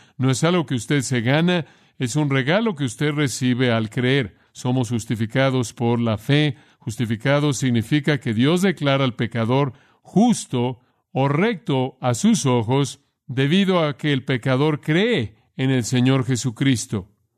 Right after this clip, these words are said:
Dios considera a dicho pecador que cree como el destinatario de su propia justicia. Esta es una realidad sorprendente, que Dios justifica a los impíos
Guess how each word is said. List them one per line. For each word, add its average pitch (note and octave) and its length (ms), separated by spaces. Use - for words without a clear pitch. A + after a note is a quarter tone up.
Dios C#3 280
considera D3 800
a B2 180
dicho D3 720
pecador C3 520
que B2+ 180
cree E3+ 560
como C#3+ 460
el B2 300
destinatario C#3+ 1300
de B2+ 160
su A2+ 220
propia B2 420
justicia. A2+ 840
Esta B2 240
es A2+ 100
una A2+ 440
realidad A2+ 640
sorprendente, A#2 880
que A2 80
Dios B2 260
justifica C3 800
a A2+ 40
los B2+ 360
impíos A#2 880